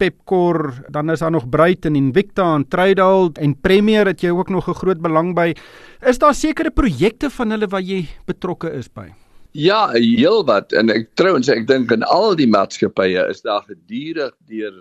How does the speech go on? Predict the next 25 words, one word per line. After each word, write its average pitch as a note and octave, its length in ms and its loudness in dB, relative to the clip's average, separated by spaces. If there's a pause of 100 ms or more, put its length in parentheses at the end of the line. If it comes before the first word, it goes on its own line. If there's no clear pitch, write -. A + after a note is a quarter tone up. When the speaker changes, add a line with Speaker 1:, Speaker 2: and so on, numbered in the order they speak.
(120)
Speaker 2:
projekte, G#2 680 -6 (580)
want G2 160 -2
die G#2+ 80 -6
maatskappye A2+ 720 -2
is A2+ 160 -10
almal B2+ 400 -8
in A2 160 -10
groeifases. C3+ 1160 -6 (760)
En G2 460 -12 (340)
ek A#2 240 -8
probeer A#2 560 -2
soveel C3 640 -4
betrokke A2+ 640 -4 (580)
bly A2+ 400 0
as A2+ 240 -2
wat G#2+ 220 -2
ek B2+ 100 -18
kan. A#2+ 240 -2 (480)
Ek - 320 -10
bestuur E3+ 560 -12
nie E3+ 160 -8
die D#3 160 -12
besighede C#3+ 720 -10
nie. C#3 160 -12
Daar's F#2 400 -8